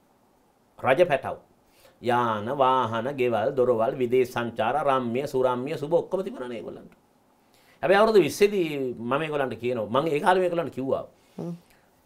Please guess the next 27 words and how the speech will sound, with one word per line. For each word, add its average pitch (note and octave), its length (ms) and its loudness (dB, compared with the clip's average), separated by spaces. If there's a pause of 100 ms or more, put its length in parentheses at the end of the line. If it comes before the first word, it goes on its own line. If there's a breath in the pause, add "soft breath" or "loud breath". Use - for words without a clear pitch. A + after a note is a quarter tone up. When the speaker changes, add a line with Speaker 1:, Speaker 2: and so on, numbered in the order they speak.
(120)
Speaker 1:
"ඕගොල්ලෝ F#3 680 -2 (540)
මේ G2 320 -12 (120)
මේසන් F3 440 0
බාස් A3 260 -2
කෙනෙක් A#3 280 -8
වුණාට A#3 260 -8
මට A3+ 180 -10
කමක් A3+ 240 -6
නැහැ. A3+ 280 -10 (840)
කිසි E3 200 -6
ප්‍රශ්නයක් A3 420 -4
නෑ F#3 140 -10
මට. F#2 200 -14
මේසන් F3+ 320 -6
බාස් D#3+ 200 -6
කෙනෙක් F2 220 -16
වෙන්න. - 180 -20 (160 soft breath)
හැබැයි - 260 -4
ක්‍රියේටිව් G#3 500 0
එකෙක් B2+ 320 -4
වෙයන්කෝ." G2 420 -8 (2000)
ක්‍රියේටිව් A#3+ 440 -2
මේසන් A#3+ 300 -8
බාස් - 200 -12
කෙනෙක් - 260 -18
වෙයන්. - 200 -20 (400)
හරි. - 200 -10